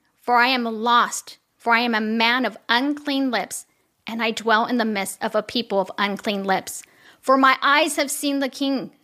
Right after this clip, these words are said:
the Lord of hosts." These are just two examples. There are many more in Scripture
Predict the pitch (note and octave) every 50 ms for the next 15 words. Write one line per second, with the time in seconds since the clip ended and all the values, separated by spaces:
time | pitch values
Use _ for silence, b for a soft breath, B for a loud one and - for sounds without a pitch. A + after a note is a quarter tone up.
0 | C4 - B3 B3 A3+ A#3 A#3+ B3+ B3+ C4 B3+ - - C4+ B3+ F#3 - - - -
1 | - _ _ _ _ _ _ _ _ _ _ _ _ _ _ _ _ _ _ _
2 | - D#4 D#4 F4+ G4 F#4+ - E4 D4+ B3+ - B3 B3+ - - - - - - -
3 | E4+ E4 E4 D#4+ C4+ - C4 B3 A#3 A#3 A#3 A3 G3 - F3 - - - _ _
4 | _ _ - C#4 C4 B3+ B3 B3+ C4 C#4+ C#4+ D#4+ E4 C#4 B3+ B3 A#3+ B3 B3+ B3+
5 | - - A3+ F#3 - - - G3+ G3 A3 b